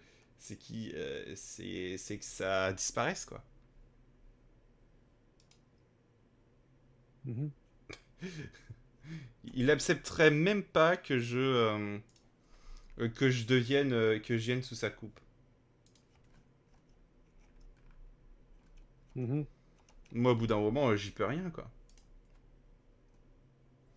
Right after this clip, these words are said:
Speaker 2: Ouais, ouais, c'est ça.
Speaker 1: Hmm.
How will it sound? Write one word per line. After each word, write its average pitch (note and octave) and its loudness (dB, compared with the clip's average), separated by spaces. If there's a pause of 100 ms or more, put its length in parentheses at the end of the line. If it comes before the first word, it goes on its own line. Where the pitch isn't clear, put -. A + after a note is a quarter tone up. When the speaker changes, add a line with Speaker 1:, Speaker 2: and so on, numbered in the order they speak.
(1300)
Speaker 2:
Ouais, B2 2
ouais, C3 6
c'est - -12
ça. B2 -6 (2500)
Speaker 1:
Hmm. A#2+ -8